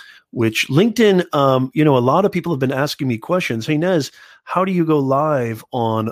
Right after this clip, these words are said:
LinkedIn when, you know, it seems like a lot of us don't have it?" Well, this is something that I've talked about in previous broadcasts, that,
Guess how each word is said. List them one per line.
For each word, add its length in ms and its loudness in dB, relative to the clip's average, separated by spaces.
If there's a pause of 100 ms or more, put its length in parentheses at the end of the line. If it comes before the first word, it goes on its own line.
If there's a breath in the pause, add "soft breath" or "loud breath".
LinkedIn 880 -4
when, 680 -4
you 120 -4
know, 180 -2
it 100 -8
seems 280 -4
like 160 -4
a 40 -4
lot 220 0
of 100 -2
us 120 -6
don't 220 0
have 320 -2
it?" 120 -14
Well, 320 2 (420 loud breath)
this 260 -2
is 120 0
something 280 0
that 100 4
I've 120 2
talked 320 -2
about 240 -2
in 80 -8
previous 380 -4
broadcasts, 840 -6
that, 260 -8